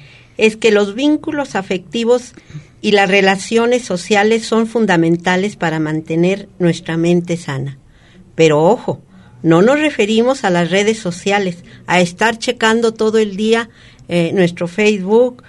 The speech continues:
o, o, mm,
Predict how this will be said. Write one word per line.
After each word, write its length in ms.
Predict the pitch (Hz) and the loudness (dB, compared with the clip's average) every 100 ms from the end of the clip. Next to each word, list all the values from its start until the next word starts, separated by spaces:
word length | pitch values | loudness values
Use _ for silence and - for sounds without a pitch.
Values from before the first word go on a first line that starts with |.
| - - _ | -20 -20 _
o, 480 | - 180 180 180 180 | -2 2 4 2 2
o, 680 | 202 180 175 170 170 165 165 - - _ _ _ - - - | 4 6 6 6 2 -2 -6 -16 -20 _ _ _ -20 -20 -18
mm, 600 | - 202 190 185 180 180 | -8 -2 0 2 2 0